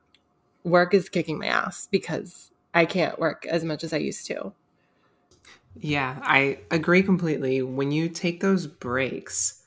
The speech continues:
Speaker 2: like, those breaks are, um, they're great because you obviously get to rest, but,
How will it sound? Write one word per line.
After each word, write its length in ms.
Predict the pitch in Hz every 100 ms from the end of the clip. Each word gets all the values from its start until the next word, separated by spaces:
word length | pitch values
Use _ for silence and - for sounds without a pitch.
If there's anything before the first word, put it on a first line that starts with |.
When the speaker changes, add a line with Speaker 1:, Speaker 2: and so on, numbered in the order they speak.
| _ -
Speaker 2:
like, 500 | 139 123 120 - - _ -
those 260 | 151 151 151
breaks 540 | 139 147 170 175 -
are, 720 | - 143 139 135 131 131 123 _ _ _ _ _
um, 460 | 135 120 123 131 131 - _
they're 120 | 175
great 380 | 170 202 190 -
because 320 | 143 139 139
you 220 | 135 131 -
obviously 360 | 131 139 - 131
get 140 | 123
to 100 | 127
rest, 440 | 117 110 113 -
but, 300 | - 113 110